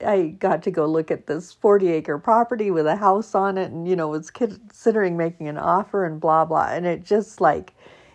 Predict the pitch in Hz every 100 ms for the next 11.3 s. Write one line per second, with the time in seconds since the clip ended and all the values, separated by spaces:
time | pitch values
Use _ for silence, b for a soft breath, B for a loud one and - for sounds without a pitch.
0 | B 190 180 185 180 - - _ _ 175
1 | 160 - _ - - 226 180 165 175 -
2 | 208 170 165 156 156 160 156 151 - 156
3 | 143 143 151 147 156 160 b b b b
4 | - 190 170 156 - 180 175 175 - -
5 | _ _ _ _ 208 214 - 185 156 151
6 | 160 139 139 143 147 147 135 139 143 156
7 | 135 - 196 190 190 196 185 147 139 -
8 | - - - - 175 226 240 262 254 240
9 | _ b b b _ 254 294 339 339 254
10 | - 156 151 143 - - - 180 170 -
11 | 151 156